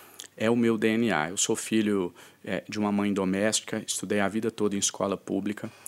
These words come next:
me formei advogado através de uma bolsa de estudos pra alunos carentes e trabalhando como cobrador de ônibus no transporte coletivo da minha cidade. Quando eu terminei o, a minha universidade, me formei advogado, eu fiquei durante dez anos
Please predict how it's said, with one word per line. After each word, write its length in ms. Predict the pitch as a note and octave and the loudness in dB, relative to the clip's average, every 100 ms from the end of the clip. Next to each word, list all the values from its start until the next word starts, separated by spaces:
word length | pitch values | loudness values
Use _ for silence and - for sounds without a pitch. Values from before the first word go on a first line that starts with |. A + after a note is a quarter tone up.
| - | -2
me 140 | A2 | 0
formei 420 | B2 C3 A2+ A#2 | 2 4 6 6
advogado 600 | B2 A#2 G#2+ G2 F#2+ F2+ F#2+ | 4 4 2 4 2 2 -2
através 400 | - F#2+ G#2 G#2+ | 0 2 2 0
de 60 | |
uma 80 | A2 | 0
bolsa 280 | G2+ G#2 - | 2 2 0
de 80 | F#2+ | -2
estudos 380 | - G#2+ G2+ - | -2 0 0 0
pra 220 | - A2+ | 2 2
alunos 340 | B2 A2+ G#2 | 4 2 2
carentes 480 | - G2+ G2 F2+ - | 2 2 2 0 -2
e 40 | - | -2
trabalhando 460 | G#2+ G2+ G2 G#2+ | 0 2 2 0
como 200 | G2+ G#2+ | -2 -4
cobrador 480 | G2+ G#2 G2+ F#2+ G#2+ | -2 -2 0 0 -2
de 140 | G#2 | -2
ônibus 380 | G2+ G#2 A2+ G2+ | -2 0 0 -2
no 60 | G2+ | -6
transporte 480 | G2+ F#2+ - G2 - | -6 -6 -2 -4 -2
coletivo 360 | G#2 G2 - | -4 -4 -6
da 80 | G2 | -4
minha 120 | G2+ | -4
cidade. 480 | G2 - G2 G2+ A2 - - - - - - - | -2 -2 0 -2 -4 -14 -20 -18 -18 -18 -20 -4
Quando 180 | - | 2
eu 60 | G3 | 2
terminei 640 | D#3+ C3+ A#2 A2 G#2 G2+ - | 4 4 4 2 2 0 -6
o, 300 | - A2 G#2 - - | -12 -10 -10 -12 -10
a 80 | G#2 | -2
minha 160 | A2 | 0
universidade, 760 | A2 G#2 G2+ - - G#2 A2+ G2+ | 2 2 2 0 0 0 0 0
me 100 | G2+ | -4
formei 360 | - - G#2 G2+ | -4 -4 -2 -4
advogado, 580 | F#2+ G2 G2 A#2+ G#2 - - - | -4 -4 0 0 0 -6 -20 -12
eu 80 | A2 | -10
fiquei 220 | - C#3+ | 0 0
durante 360 | C3 C3+ B2+ A2+ | 2 2 0 0
dez 440 | A2 D3+ F#3 A2 | 0 0 0 -2
anos 440 | A2+ B2 B2+ - | 0 2 2 0